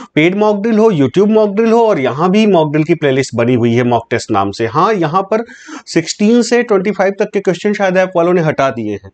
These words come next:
ये थोड़ा सा किया है, उनको मैं फिर से रिक्वेस्ट करूंगा कि नहीं, आप, अ, सारे क्वेश्चंस रखिए जो YouTube मॉक ड्रिल है उसके YouTube वालों को। And the story quality who ran the shop with mister Kessler। Question number seven,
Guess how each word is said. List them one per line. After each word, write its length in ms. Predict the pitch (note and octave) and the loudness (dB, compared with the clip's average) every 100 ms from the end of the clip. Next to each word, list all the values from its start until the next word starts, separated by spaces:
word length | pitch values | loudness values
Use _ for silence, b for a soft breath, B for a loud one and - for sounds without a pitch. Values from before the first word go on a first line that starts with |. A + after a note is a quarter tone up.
| _ _ _ - | _ _ _ -2
ये 120 | E3 | 0
थोड़ा 240 | F3+ D#3 D#3 | 2 0 0
सा 120 | D#3+ | -2
किया 300 | - D#3+ E3+ | -2 0 0
है, 120 | E3 | 0
उनको 280 | E3+ D#3 E3+ | -2 0 2
मैं 120 | E3 | 2
फिर 160 | D#3 C#3 | 0 -2
से 160 | F3 | 0
रिक्वेस्ट 360 | D#3+ - D3 - | -2 -2 -4 0
करूंगा 340 | C3+ C3+ C3+ | 0 2 0
कि 140 | C3+ C#3 | 0 0
नहीं, 200 | C3+ C3 | 2 0
आप, 240 | B2+ - | 0 -2
अ, 220 | B2 A#2+ | -2 0
सारे 280 | A#2+ B2 C3 | -2 -2 -2
क्वेश्चंस 400 | C#3 D3 C3 A#2+ | -2 -4 -2 -2
रखिए 300 | A2+ - B2 | -4 -2 0
जो 120 | A#2+ | 2
YouTube 380 | A#2 A#2 B2 A#2 | 2 0 0 0
मॉक 160 | A2+ G#2 | 0 0
ड्रिल 180 | A2 A2 | -2 0
है 80 | |
उसके 240 | G#2+ - A2+ | -2 -2 -2
YouTube 340 | G#2+ G#2+ G#2 | 0 0 -2
वालों 220 | G2+ G2 | -2 -2
को। 140 | - - F3+ B B B B B - - _ _ _ _ - | -6 -12 -14 B B B B B -20 -20 _ _ _ _ -2
And 100 | F#3 | 2
the 180 | G#3 G#3 | 2 2
story 260 | B3+ C4 B3 | 2 0 0
quality 400 | A3+ A3+ A#3 A#3+ | -2 -2 0 0
who 200 | G3 G3 | 2 2
ran 240 | F3+ G3 A#3 | 2 2 0
the 140 | G#3+ | -2
shop 340 | - C4+ B3 G#3 - _ _ _ | -2 0 2 0 -2 _ _ _
with 140 | D3+ F#3+ | 0 2
mister 320 | F3+ F3+ G3+ | 0 0 -2
Kessler। 420 | A3+ A3+ - G2 - _ _ _ G3+ | 0 -2 -2 -2 -4 _ _ _ -4
Question 220 | F#3+ A#3+ | -2 0
number 180 | A3 G#3 F#3+ | 0 0 0
seven, 200 | E3+ | 0